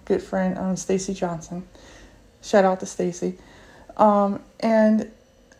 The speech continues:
I just like to say, you know, I love teaming with these three companies to bring language learning to the masses of people out there. So thank you so much.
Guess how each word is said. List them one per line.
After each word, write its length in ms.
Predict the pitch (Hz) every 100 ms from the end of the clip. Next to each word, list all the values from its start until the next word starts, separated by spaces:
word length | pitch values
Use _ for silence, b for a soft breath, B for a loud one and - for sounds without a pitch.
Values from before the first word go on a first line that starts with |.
| -
I 120 | 208
just 180 | 226 247
like 160 | 247 240
to 80 |
say, 480 | 208 - 240 196 190 -
you 80 | 214
know, 160 | 196
I 180 | - 202
love 340 | 208 220 220
teaming 300 | - 233 233
with 180 | 220 214
these 240 | 202 202 -
three 260 | 214 214
companies 840 | 208 214 226 226 208 185 180 - -
to 640 | - 214 202 202 202 196 190 -
bring 340 | - 220 208 208
language 520 | 214 214 208 202 -
learning 500 | 208 202 196 196 196 b b b b
to 120 | - 233
the 80 |
masses 560 | 214 185 190 190 - 202
of 140 | 196
people 320 | - 208 208 190
out 280 | 175 180
there. 220 | 170 170 175
So 180 | -
thank 400 | 185 185 175 180
you 200 | - 196
so 240 | 190 - 196
much. 560 | 180 180 214 - -